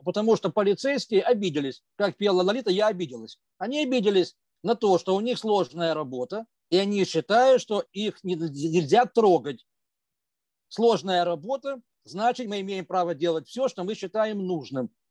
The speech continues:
Если мы кого-то замочили, значит, замочили. Если мы кому-то сломали нос, значит, сломали нос. В Нью-Йорке есть такая организация, си си ар би. Она собирает жалобы от граждан на полицейских.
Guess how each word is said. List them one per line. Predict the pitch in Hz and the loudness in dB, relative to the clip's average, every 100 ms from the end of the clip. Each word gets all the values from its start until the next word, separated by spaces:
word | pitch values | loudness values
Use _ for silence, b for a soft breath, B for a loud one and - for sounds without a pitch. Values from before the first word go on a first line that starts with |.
| _ _ _ - | _ _ _ -4
Если | 180 | 2
мы | 220 | 4
кого-то | 226 208 208 - 180 165 - | 4 4 4 4 2 2 -6
замочили, | - 214 196 202 262 285 165 - _ _ _ _ | -2 0 2 0 0 0 0 -4 _ _ _ _
значит, | 135 240 269 | -4 -2 0
замочили. | 190 247 254 - 180 165 - - _ - | 2 2 0 -4 -6 -6 -8 -16 _ -6
Если | 226 | -4
мы | |
кому-то | 226 233 208 | 0 0 0
сломали | 185 214 220 214 | 0 2 4 4
нос, | 214 247 302 - _ _ | 2 -2 -4 -8 _ _
значит, | - 190 240 | -14 -10 -2
сломали | 247 240 247 240 | 0 4 4 4
нос. | 208 143 - - _ - | 2 -2 -6 -18 _ -2
В | |
Нью-Йорке | 214 247 240 | 0 0 -2
есть | 226 | -4
такая | 226 226 | -2 -2
организация, | 202 220 220 190 170 - 151 | -2 -4 -4 -2 -2 -4 -10
си | 147 233 | -8 -8
си | 226 | -4
ар | 220 | -2
би. | 175 135 104 _ _ | -2 -6 -10 _ _
Она | 147 214 220 | -2 2 2
собирает | 190 185 202 202 185 165 | 2 -2 0 0 2 0
жалобы | 131 247 233 160 165 156 | 2 2 2 -2 -4 -2
от | 170 170 165 143 | -2 -2 -2 -6
граждан | - 139 165 240 202 131 107 _ _ _ _ | -10 -8 -4 -2 -4 -10 -20 _ _ _ _
на | - 190 | -12 -2
полицейских. | 247 240 - 175 127 - 98 | 0 0 -2 -4 -4 -10 -20